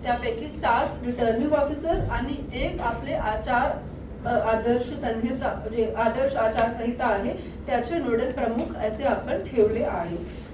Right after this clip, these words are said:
त्याच्यासोबत आपले प्रत्येक आरओ रिटर्निंग ऑफिसर सोबत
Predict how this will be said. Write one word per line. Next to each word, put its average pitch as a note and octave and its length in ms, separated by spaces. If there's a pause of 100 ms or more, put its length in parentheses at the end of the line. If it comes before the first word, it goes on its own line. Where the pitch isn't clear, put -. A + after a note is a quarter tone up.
(160)
त्याच्यासोबत C4+ 840
आपले D4 300
प्रत्येक D4 640
आरओ A#3+ 300
रिटर्निंग A#3+ 560
ऑफिसर C4+ 460
सोबत C4+ 540